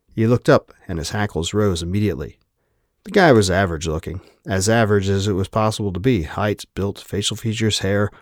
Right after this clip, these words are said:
all the way down to his beige suit. He would have had to work to be more unnoticeable. Except that as he approached David's counter, doffing the sunglasses he had been wearing to reveal light brown eyes,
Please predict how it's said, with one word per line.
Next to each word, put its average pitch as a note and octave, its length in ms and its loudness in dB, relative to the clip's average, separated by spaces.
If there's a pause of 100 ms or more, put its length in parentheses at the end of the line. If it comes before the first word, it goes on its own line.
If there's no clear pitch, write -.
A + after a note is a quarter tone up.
all B2 160 4
the A#2+ 80 2
way A2 140 4
down G#2+ 300 2
to G2 80 0
his F2 160 -2
beige G#2 380 0
suit. - 440 -2 (680)
He C#3+ 120 2
would B2 160 6
have G2+ 80 2
had A2 160 4
to G2 80 0
work A2+ 240 0
to - 120 -14
be F2+ 120 -4
more F2+ 240 -2
unnoticeable. F#2 760 -4 (560)
Except - 360 0
that D3 120 4
as C#3+ 140 4
he D3+ 80 4
approached - 460 2
David's B2 320 2
counter, G#2+ 400 2 (100)
doffing G#2 360 0
the G2 80 2
sunglasses A2 680 0
he A2+ 100 -2
had G#2 100 0
been G#2 140 0
wearing A2 280 2
to A2+ 100 -2
reveal A2 360 2
light G#2 280 -2
brown G#2 260 0
eyes, G#2+ 380 -2